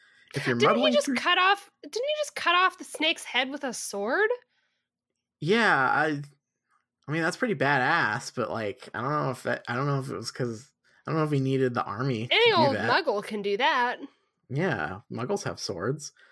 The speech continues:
Speaker 2: They
Speaker 1: If
Speaker 2: teach
Speaker 1: you're
Speaker 2: you that in
Speaker 1: muddling
Speaker 2: the
Speaker 1: through
Speaker 2: army.
Speaker 1: something, <laughs> they teach you swords in the army.
Speaker 2: <laughs>
Speaker 1: Really, really anachronistic. They need to update the army training a little bit. Uh,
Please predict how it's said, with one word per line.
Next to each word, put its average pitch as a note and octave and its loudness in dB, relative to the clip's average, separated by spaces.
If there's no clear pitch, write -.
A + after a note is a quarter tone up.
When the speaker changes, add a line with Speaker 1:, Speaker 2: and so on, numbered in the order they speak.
Speaker 2:
They C4+ 0
Speaker 1:
If F#3 2
Speaker 2:
teach E4 2
Speaker 1:
you're F4+ 4
Speaker 2:
you C4 4
that C4 6
in A#3+ 6
Speaker 1:
muddling A#3 4
Speaker 2:
the A#3+ -2
Speaker 1:
through - -4
Speaker 2:
army. G#3+ -2
Speaker 1:
something, G3 -2
<laughs> F#3+ 2
they B3 8
teach - 0
you D#4 -2
swords A3 2
in G#3 -2
the F3 0
army. C#3 -2
Speaker 2:
<laughs> G#3+ -14
Speaker 1:
Really, F3 6
really E3 6
anachronistic. C#3 0
They B2 -2
need C#3+ 0
to D3 -2
update C3 0
the A#2+ 0
army A#2 -2
training A2+ -4
a G#2 -2
little G#2 0
bit. A2 -2
Uh, B2+ -2